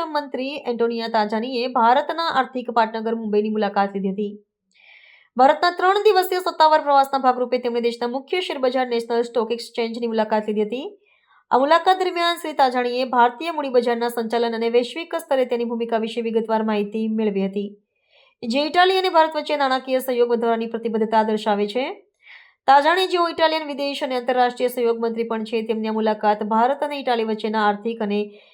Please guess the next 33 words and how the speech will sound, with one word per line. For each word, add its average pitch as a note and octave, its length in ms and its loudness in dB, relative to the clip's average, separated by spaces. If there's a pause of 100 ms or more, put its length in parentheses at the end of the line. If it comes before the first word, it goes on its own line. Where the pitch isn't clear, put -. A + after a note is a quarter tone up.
(160)
નાણાકીય E4 480 2
સહકારને C#4 420 4
પ્રોત્સાહન A#3 340 -2
આપવા A3 220 0
માટે G#3+ 220 -2
અત્યંત G#3+ 340 -4
મહત્વપૂર્ણ G#3+ 520 -2
ગણાય G3+ 260 0
છે. G#3 180 -6 (920)
તેમણે C4+ 200 2
એન D#4 140 0
એસ F#4 160 2
આઈ F#4 120 4
ના F#4 100 4
વરિષ્ઠ E4+ 300 -4
અધિકારીઓ C#4 540 2
સાથે C4 260 0
બેઠક B3 260 2
યોજીને A#3+ 400 2
ભારતીય C4 340 0
બજારમાં D4+ 460 0
રોકાણની B3 380 0
સંભવિત A3+ 500 -4
તકો, A3 280 0
આર્થિક A3 420 0
નીતિઓ A3 340 -2
અને A#3+ 160 0
ટેકનોલોજીના G#3+ 580 -4
ઉપયોગ G#3 280 -4
અંગે G#3+ 220 -4
ચર્ચા G#3 360 -4
કરી G#3 200 -2
હતી. A#3 380 -10